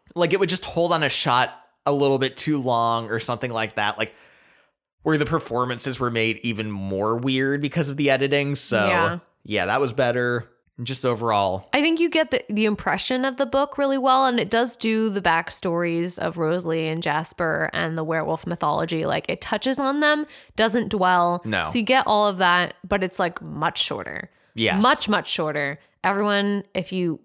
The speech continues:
Speaker 2: are thinking about reading the book, don't. Just watch the movie.
Speaker 1: Yeah.
Speaker 2: <laughs>
Speaker 1: And we actually get to see a lot of the action sequences
Speaker 2: Yeah.
Speaker 1: that we either just hear about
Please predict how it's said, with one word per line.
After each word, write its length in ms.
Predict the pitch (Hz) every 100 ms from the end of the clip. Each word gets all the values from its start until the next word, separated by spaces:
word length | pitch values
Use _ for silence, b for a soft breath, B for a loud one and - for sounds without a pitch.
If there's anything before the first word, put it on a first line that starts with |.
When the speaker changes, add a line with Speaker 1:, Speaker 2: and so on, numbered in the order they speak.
| _
Speaker 2:
are 100 | 180
thinking 240 | 170 190 185
about 180 | 160 156
reading 220 | 160 160
the 60 |
book, 220 | 156 151 151
don't. 260 | 143 147 _ _
Just 280 | - 127 160
watch 180 | - -
the 60 | -
movie. 360 | - - - - b b -
Speaker 1:
Yeah. 320 | 101 92 - 330
Speaker 2:
<laughs> 100 | -
Speaker 1:
And 180 | - 196
we 100 | 165
actually 340 | 143 160 -
get 120 | 165 160
to 220 | 123 104 - _ _
see 480 | - - - 127 143
a 100 | 135
lot 200 | 123 123
of 80 | 120
the 100 | 117
action 380 | 95 101 - 127
sequences 840 | 139 127 143 131 147 143 143 202
Speaker 2:
Yeah. 260 | 202 196
Speaker 1:
that 120 | 156 131
we 80 |
either 320 | 113 120 127 123
just 160 | 120
hear 280 | - - 123
about 280 | 120 117 120